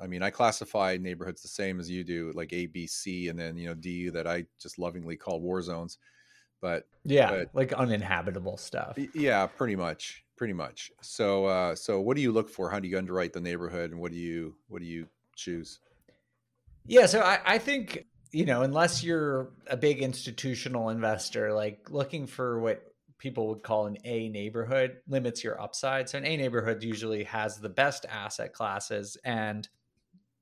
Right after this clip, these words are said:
Speaker 2: commands the highest rent.
Speaker 1: Yeah.
Speaker 2: For me, and I think for most investors, looking for something that's either a B or C class neighborhood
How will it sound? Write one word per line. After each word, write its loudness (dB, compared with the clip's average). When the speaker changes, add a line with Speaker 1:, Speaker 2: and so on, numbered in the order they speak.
Speaker 2:
commands 0
the 0
highest -4
rent. -12
Speaker 1:
Yeah. 0
Speaker 2:
For 0
me, 2
and 0
I 2
think -4
for -4
most -2
investors, 0
looking -6
for -8
something -6
that's -4
either -4
a -6
B -8
or -8
C -8
class -4
neighborhood 0